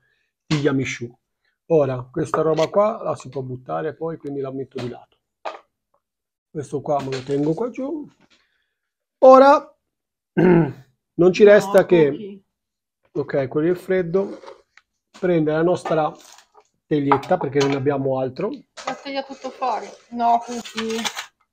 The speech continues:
Speaker 2: Guarda com'è interessato lui oggi.
Speaker 1: E
Speaker 2: Di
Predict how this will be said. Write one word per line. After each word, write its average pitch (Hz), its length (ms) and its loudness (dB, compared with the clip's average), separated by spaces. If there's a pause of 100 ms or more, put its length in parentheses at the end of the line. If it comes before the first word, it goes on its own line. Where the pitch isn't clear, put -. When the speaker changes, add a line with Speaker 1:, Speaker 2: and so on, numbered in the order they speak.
(1500)
Speaker 2:
Guarda 233 480 -8
com'è 247 220 -8
interessato 311 760 -2
lui 403 220 0
oggi. 285 600 -2 (380)
Speaker 1:
E 240 120 8
Speaker 2:
Di 262 100 12